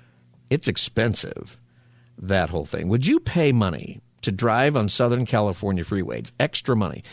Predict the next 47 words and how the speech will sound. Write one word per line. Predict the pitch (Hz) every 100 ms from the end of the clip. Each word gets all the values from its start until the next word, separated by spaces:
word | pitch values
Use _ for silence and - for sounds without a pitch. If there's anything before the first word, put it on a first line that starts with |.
| -
The | - 127
other | 233 277
way | 165 95 92 101
that, | 101 104 107 - 67
uh, | 104
governments | 101 135 123 117 95
are |
planning | 98 123 104
to | 92
do | 101
it | 101 - - - _ -
is | 135 123
to | 127
charge | - 156 226 165
you | 196
by | 151 156
the | 139
mile | 131 135 147 120 -
anyway, | 147 135 85 - - - -
that | 113
you | 113 175
would | 226
be | 180
required | 123 - - 113 95 95 -
to | 107
turn | - 175 175
in | 143
your | 123 107
mileage | 104 113 110 98 87 92
every | 120 117 107
year | 104 85 82 - - _ -
on | 107
your | 95 92 92 _ -
your | 92 92 92 90
California | - 139 139 139 117 95
tax | - 117 110 -
form, | - - - - - _ _ _
how | - 139 170
much | 160 -
driving | - 120 113 113 104
did | 87 85
you | 85
do, | 85 90 85 87
and | 95 104
you'll | 113
be | 110
taxed | 92 - 131 98 - - -